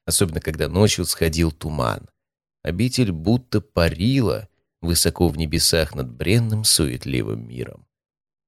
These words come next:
Величественный монастырь, словно император на троне, господствовал над простым людом, занимавшим небрежно разбросанные домишки вдоль главного притока ветвистой речушки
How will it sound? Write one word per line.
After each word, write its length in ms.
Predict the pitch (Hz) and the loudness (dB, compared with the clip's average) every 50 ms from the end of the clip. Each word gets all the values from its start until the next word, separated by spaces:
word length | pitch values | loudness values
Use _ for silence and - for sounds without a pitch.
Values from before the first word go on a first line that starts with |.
| _ _ _ | _ _ _
Величественный 680 | 80 87 85 101 117 - - 101 - - - 95 90 90 | -4 0 4 4 4 4 4 0 0 2 2 2 4 4
монастырь, 540 | 87 87 85 82 78 - - 101 107 95 90 | 4 4 2 2 0 0 0 0 0 0 0
словно 420 | - - 95 98 95 90 95 95 | 0 4 4 4 4 4 2 0
император 600 | 92 87 - 90 82 92 98 92 - - 87 85 | 0 0 0 0 0 2 0 0 0 -2 -2 0
на 120 | 90 95 | 0 0
троне, 540 | - - 80 82 95 101 95 87 82 80 76 | 0 0 -4 0 2 2 2 2 0 -4 -4
господствовал 840 | 69 82 85 - - - _ 98 101 98 - - - 87 90 87 85 | -4 0 0 0 -2 0 _ 4 4 4 4 2 0 2 2 2 2
над 160 | 87 87 - | 0 -2 0
простым 420 | - 85 85 85 - - 95 87 85 | 2 2 2 2 2 2 2 2 2
людом, 460 | 82 90 85 76 - - - - - _ _ _ _ _ _ _ _ _ _ | 0 -2 -2 -2 -4 -6 -8 -8 -10 _ _ _ _ _ _ _ _ _ _
занимавшим 680 | - 92 90 87 85 82 85 82 76 - - 87 85 87 | 0 2 2 2 4 4 2 2 2 0 -2 -2 0 2
небрежно 500 | 87 82 78 85 90 87 80 73 85 82 | 2 2 2 2 2 2 2 2 0 0
разбросанные 680 | 80 78 76 80 80 92 92 85 - - 90 82 87 85 | 0 0 -2 0 2 4 4 4 4 2 0 0 -2 0
домишки 500 | 85 98 104 127 160 170 151 - - 104 | 2 4 4 4 4 2 -2 -2 -2 -2
вдоль 220 | 92 87 98 90 | 0 2 0 0
главного 500 | 87 87 107 131 139 127 127 117 104 101 | 0 2 2 4 4 4 2 2 2 0
притока 540 | - - 90 90 - - 143 135 - 127 123 | 0 -2 -8 -4 -2 0 -2 0 2 0 2
ветвистой 600 | 113 107 107 - - 180 180 165 - - 127 110 101 | 2 2 0 -2 -2 -2 -2 -2 0 2 4 4 4
речушки 600 | 95 - - 110 110 - - - 104 92 85 | 2 2 0 0 0 0 0 2 2 2 2